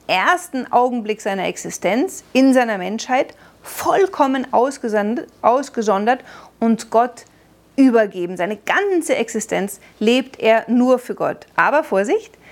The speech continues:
ausgesondert sein für Gott heißt nicht, dass man mit der Welt nichts mehr zu tun hat. Man ist zwar abgesondert von der Welt, aber man ist geheiligt für die Welt.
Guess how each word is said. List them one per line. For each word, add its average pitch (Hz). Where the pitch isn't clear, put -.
ausgesondert 240
sein 214
für 190
Gott -
heißt 208
nicht, 302
dass 262
man 233
mit 220
der 180
Welt 202
nichts 202
mehr 180
zu 175
tun 190
hat. 302
Man 214
ist 214
zwar -
abgesondert 226
von 254
der 262
Welt, 262
aber 214
man 202
ist -
geheiligt 226
für 311
die 196
Welt. 127